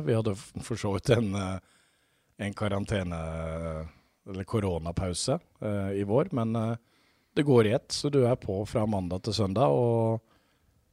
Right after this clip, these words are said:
over tid så blir det krevende. Det er ofte mer krevende å stå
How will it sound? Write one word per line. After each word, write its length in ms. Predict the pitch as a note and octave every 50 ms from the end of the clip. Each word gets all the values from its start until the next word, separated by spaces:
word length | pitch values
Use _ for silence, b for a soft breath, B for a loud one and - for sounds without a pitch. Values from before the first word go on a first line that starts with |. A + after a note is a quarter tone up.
| _ _ _ _ _ _ _ _ - -
over 220 | G#2 B2 A#2 A#2+
tid 320 | A#2 - - D3 D3 D#3 D3
så 140 | - - C3+
blir 160 | A#2+ A2+ G2 G2
det 140 | A#2 A2+
krevende. 480 | - B2 A#2 G#2+ F#2+ D#2 D2+ E2+ F2+ F#2+
Det 100 | A#2+ A#2+ A#2 A2+ A#2
er 80 | A#2
ofte 240 | A#2 - - - C3
mer 240 | B2 G2+ D2 E2 A#2+
krevende 460 | C#3+ - - G#3 G3 C3+ G2+ F2 G2 A#2
å 40 |
stå 220 | - - - G2+